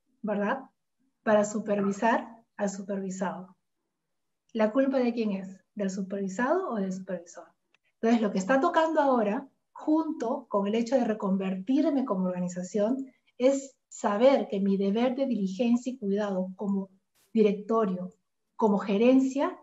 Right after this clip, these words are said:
es saber qué tengo que supervisar y cómo supervisar, con lo cual todos los procedimientos de supervisión tienen que cambiar. Una forma es supervisar cuando las personas están trabajando de manera física, con control de entrada y control de salida,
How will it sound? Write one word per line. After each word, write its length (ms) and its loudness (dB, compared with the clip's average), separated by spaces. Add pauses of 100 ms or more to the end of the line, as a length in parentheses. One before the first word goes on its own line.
es 180 -2
saber 400 0
qué 240 0
tengo 260 0
que 80 0
supervisar 560 -4
y 140 -6
cómo 300 -2
supervisar, 640 -4
con 120 -2
lo 120 0
cual 300 2 (280)
todos 280 6
los 100 0
procedimientos 680 0
de 80 4
supervisión 720 -4
tienen 260 -2
que 120 -4
cambiar. 420 0 (400)
Una 260 8
forma 300 4
es 60 -2
supervisar 540 -2
cuando 200 2
las 160 -4
personas 400 -2
están 240 -4
trabajando 380 -2
de 60 0
manera 280 -2
física, 560 -4
con 160 -2
control 300 0
de 60 2
entrada 220 0
y 40 -4
control 260 -4
de 80 -6
salida, 420 -4